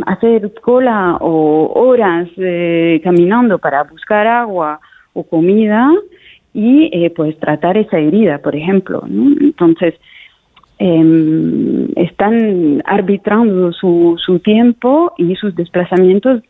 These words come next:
mm, en cosas que son tan básicas que, que, que da escalofríos,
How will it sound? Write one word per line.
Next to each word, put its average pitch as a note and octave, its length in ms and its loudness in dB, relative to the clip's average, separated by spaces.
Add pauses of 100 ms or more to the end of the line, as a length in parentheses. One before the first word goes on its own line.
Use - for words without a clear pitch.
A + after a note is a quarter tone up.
mm, D3 1080 2 (220)
en E3 360 4 (100)
cosas G#3 440 0
que F3 120 -4
son E3 340 0
tan A3 320 0
básicas B3 560 -2 (400)
que, F3+ 280 -4
que, D3+ 480 2 (720)
que E3+ 240 0
da F3+ 680 2
escalofríos, E3+ 760 -2